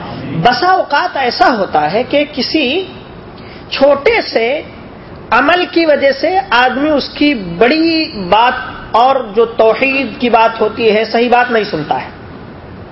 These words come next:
مثال کے طور پر کوئی آدمی ہے جو اس کو ناپسند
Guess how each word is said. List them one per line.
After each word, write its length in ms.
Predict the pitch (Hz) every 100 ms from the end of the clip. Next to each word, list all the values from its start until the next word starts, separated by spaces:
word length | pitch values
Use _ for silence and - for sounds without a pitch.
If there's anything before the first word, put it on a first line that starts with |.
| - - - - - - -
مثال 260 | 196 277 269
کے 60 |
طور 180 | 269 262
پر 220 | 254 262 - - - - -
کوئی 200 | 254 285
آدمی 440 | 254 269 262 320 220
ہے 160 | 220 - - - - - -
جو 100 | 233
اس 140 | 269 -
کو 140 | 311
ناپسند 520 | 262 226 220 226 240